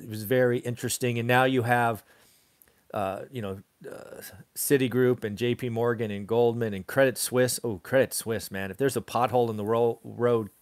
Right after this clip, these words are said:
Credit Suisse is gonna find a way to hit it. And they're all suffering or potentially suffering billion dollars in loss. I think Goldman Sachs, again, probably like most of the time, they got out early,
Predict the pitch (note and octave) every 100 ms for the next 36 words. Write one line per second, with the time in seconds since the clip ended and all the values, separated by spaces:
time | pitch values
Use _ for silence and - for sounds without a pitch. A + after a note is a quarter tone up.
0 | - C3+ A#2 - B2 A#2 - - A2+ -
1 | A2 A#2 G#2+ G#2+ A2+ F2+ A#2 B2 - _
2 | _ - - - - _ - A#2+ A#2 B2
3 | C3 C3 - C3 - A#2 A2+ A2 - -
4 | A2 G#2 C3+ D#3 C3+ C3+ A#2+ G#2+ A#2 -
5 | G#2+ G#2+ G#2+ G2 A2 A2 G#2+ G#2 - -
6 | G2+ G2+ F#2+ G2+ G2 F#2 F2+ - _ _
7 | _ _ _ _ _ - A#2+ - C#3 C3
8 | B2+ B2+ A#2 B2+ B2+ - - _ A#2+ G#2+
9 | B2+ B2+ A#2+ - _ _ _ _ _ _
10 | _ _ _ _ _ - A#2 B2+ C3+ B2+
11 | C3 A#2 A#2+ B2+ C3+ B2+ B2 C3 B2+ A#2
12 | A#2 B2 B2 B2 A#2+ A#2 A#2+ B2 B2